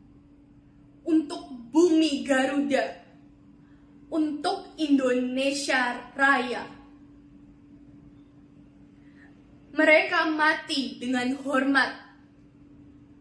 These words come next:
memperjuangkan secerut kebebasan yang terenggut durjana untuk satu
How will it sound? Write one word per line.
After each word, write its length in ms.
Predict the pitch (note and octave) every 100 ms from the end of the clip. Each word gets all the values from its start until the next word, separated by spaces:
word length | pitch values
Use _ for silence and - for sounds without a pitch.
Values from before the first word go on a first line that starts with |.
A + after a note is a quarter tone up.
| - _ _ - - - -
memperjuangkan 1300 | D4 C#4+ D4 C4+ - C4+ C#4 C#4+ D4 D4 B3+ B3 -
secerut 1040 | - - F4+ - F4 F4 D4 - - - -
kebebasan 840 | C4 A#3+ A3+ G#3+ A#3 A#3 - F3 G3+ - - - - - - - - - - - - - - - - - - - - -
yang 400 | C#4+ C4 C#4+ C#4+
terenggut 720 | C4 C4+ C4+ C4 C#4+ C#4+ C#4+ -
durjana 840 | - B3 B3+ A#3+ B3 A#3 A3+ F#3+ - - - - - - - - - - - - - - - -
untuk 420 | C#4 C4+ B3+ C#4+ C#4+
satu 800 | - - C4 C4 - A#3 G3